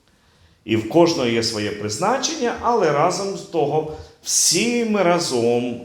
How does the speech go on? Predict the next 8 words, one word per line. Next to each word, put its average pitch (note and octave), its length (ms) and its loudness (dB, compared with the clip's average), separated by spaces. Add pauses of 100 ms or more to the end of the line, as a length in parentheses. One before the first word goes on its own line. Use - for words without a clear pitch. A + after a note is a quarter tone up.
(100)
доповнюючи D3 560 -2
один D3+ 200 -4
одного, G#2+ 500 0
складаємо A2 680 -2
досконале, A2+ 640 -4
благословенне G2+ 600 -4
тіло G2 280 -8
Христове. F2+ 520 -8